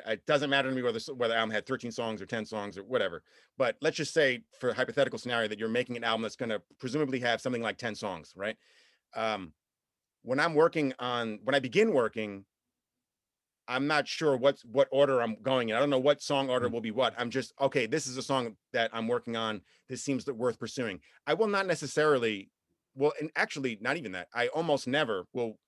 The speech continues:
Speaker 1: finish the music of one song completely before moving on to the next song. I will usually get the idea out. I'll kind of flush it out,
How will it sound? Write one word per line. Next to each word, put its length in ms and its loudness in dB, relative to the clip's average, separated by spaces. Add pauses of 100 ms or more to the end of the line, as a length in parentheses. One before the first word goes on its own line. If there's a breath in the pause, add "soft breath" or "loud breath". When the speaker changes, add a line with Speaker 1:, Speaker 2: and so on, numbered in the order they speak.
(440)
Speaker 1:
finish 400 -2
the 120 -4
music 540 -2
of 160 -2
one 280 2
song 500 -2 (840)
completely 680 -4
before 200 -2
moving 160 0
on 60 0
to 60 0
the 40 -2
next 200 -2
song. 200 -8 (260 soft breath)
I 80 -6
will 100 0
usually 400 0
get 220 0
the 140 2
idea 340 4
out. 140 4
I'll 180 -2
kind 220 0
of 80 -6
flush 260 2
it 80 2
out, 260 6